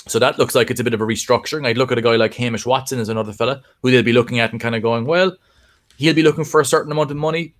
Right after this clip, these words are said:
Maybe we can't offer him that anymore." The, the, the, the Scottish Rugby Union will be, will be thinking this. The I R F U are kind of in a similar boat. Uh,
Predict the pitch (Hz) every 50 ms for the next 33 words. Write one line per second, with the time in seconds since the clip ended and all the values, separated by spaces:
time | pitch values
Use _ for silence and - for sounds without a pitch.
0 | - - _ - 123 127 139 143 139 135 139 139 139 147 143 127 143 156 165 -
1 | 151 131 127 120 104 113 110 110 110 107 104 101 98 107 101 98 101 101 104 113
2 | 107 - 113 95 - - - - - 131 123 123 - 135 127 117 120 120 143 143
3 | 139 123 110 110 113 - 123 113 107 110 - 123 113 104 110 104 107 107 104 -
4 | - - 131 135 147 143 143 127 120 - - 180 165 147 151 151 - _ - -
5 | - _ - - 160 - - - - - 175 180 190 202 196 196 190 190 165 175
6 | 165 160 - - 180 170 160 151 147 135 127 135 143 165 185 - - - - -
7 | 127 127 127 127 127 123